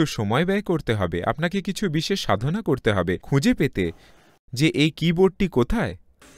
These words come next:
এই চমৎকার কম্পিউটারটার যেটা আপনার মাথায়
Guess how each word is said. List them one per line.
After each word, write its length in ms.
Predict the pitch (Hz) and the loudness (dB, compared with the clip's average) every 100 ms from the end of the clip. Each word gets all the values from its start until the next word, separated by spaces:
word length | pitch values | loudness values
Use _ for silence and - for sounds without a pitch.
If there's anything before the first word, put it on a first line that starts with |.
| _ - | _ 2
এই 160 | 127 117 | 4 4
চমৎকার 680 | - 131 180 - 170 151 131 | 2 2 2 2 4 6 4
কম্পিউটারটার 880 | - 113 127 208 208 175 - 104 117 - _ - _ _ - _ 101 | 2 0 2 0 2 0 2 2 2 -2 _ -20 _ _ -20 _ -2
যেটা 220 | 123 131 | 2 2
আপনার 280 | - 123 113 | 2 0 2
মাথায় 400 | 104 104 139 | 2 2 2